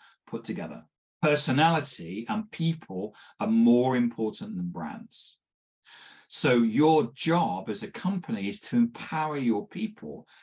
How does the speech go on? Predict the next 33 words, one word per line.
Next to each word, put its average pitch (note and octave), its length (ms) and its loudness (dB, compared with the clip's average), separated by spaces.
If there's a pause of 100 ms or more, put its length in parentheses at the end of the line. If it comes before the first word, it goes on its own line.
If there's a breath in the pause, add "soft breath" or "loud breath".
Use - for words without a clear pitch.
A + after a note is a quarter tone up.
(120 soft breath)
to C3+ 100 -4
give C#3 360 0
them D#3 180 -2
the D3 80 0
digital A#2 480 -4
skills G2 400 -8
they F#2+ 140 -8
need, A#2 380 2 (440 loud breath)
to A#2+ 140 -2
basically B2+ 640 -2
be A2 180 -2
able G#2 120 -6
to G#2+ 100 -6
go G2+ 200 -8
out G2+ 180 -2
and G#2 180 -8
walk B2 440 0 (340 soft breath)
digital A#2 560 -4 (220)
corridors - 720 -6 (280 loud breath)
and - 140 -8
have G2+ 400 -6
digital F#2 340 -8
conversations. - 960 -10 (880 soft breath)
You A#2 160 4
need C3+ 360 4
to - 80 -4
give C3+ 340 -2
them C3 220 0
those A2 240 0
skills, - 580 -8 (320)
connecting A#2+ 540 2
to - 100 -8
people, - 480 -10